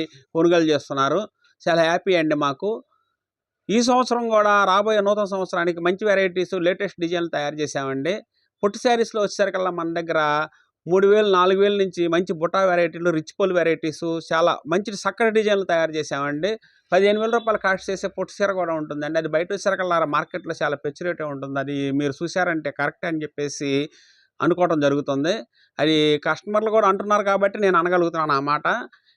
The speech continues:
ఇంకో మాట చెప్పాలి అని అంటే మన దగ్గర కాటన్ శారీస్ అండి. నాలుగు వందలు, మూడు వందల రూపాయల కాటన్ శారీ కూడా మన దగ్గర మంచి ప్రింట్ తోటి తయారు చేసిన వెరైటీని నేను ఇవ్వగలుగుతాను నేను. మళ్ళీ వచ్చేసరికల్లా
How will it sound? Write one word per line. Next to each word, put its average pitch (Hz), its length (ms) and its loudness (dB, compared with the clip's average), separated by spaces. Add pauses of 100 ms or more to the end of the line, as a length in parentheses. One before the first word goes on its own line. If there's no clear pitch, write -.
(100)
ఇంకో 180 200 2
మాట 226 280 4
చెప్పాలి 226 300 0
అని 220 160 0
అంటే 196 280 -2 (300)
మన 180 200 -4
దగ్గర 185 260 -2 (180)
కాటన్ 214 360 -2
శారీస్ 190 340 2
అండి. 123 260 -2 (920)
నాలుగు 185 260 4
వందలు, 226 240 2
మూడు 196 200 2
వందల 233 200 0
రూపాయల 233 280 0
కాటన్ 208 340 -2
శారీ 196 240 0
కూడా 208 180 -2
మన 180 140 -2
దగ్గర 170 240 -2 (480)
మంచి 208 220 0
ప్రింట్ 214 280 -4
తోటి 220 200 0
తయారు 185 320 0
చేసిన 175 220 -4
వెరైటీని 175 420 -2
నేను 165 140 -2
ఇవ్వగలుగుతాను 151 500 -2
నేను. 143 240 -2 (460)
మళ్ళీ 208 200 2
వచ్చేసరికల్లా 214 640 0